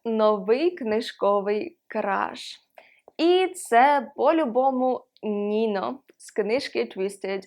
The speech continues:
Emotions. Ох, Ніно, це такий цікавий персонаж. Це персонаж, який нібито не відчуває емоцій,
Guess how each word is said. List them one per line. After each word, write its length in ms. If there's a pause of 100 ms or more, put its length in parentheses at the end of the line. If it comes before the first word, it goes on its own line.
(140)
Emotions. 640 (1600)
Ох, 360
Ніно, 640 (300)
це 540
такий 360
цікавий 640
персонаж. 760 (1160)
Це 480
персонаж, 680
який 420
нібито 480
не 120
відчуває 580
емоцій, 720